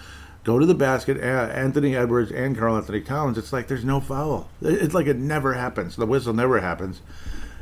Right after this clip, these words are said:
Um, and I'm not trying to support the whiny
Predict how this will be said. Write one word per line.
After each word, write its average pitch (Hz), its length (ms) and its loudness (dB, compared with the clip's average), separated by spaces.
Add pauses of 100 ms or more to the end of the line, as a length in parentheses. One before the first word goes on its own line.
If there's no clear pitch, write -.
Um, 90 360 -4 (180)
and 123 140 0
I'm 123 100 4
not 135 180 4
trying 127 280 2
to 113 60 2
support 110 420 2
the 107 60 2
whiny 104 460 2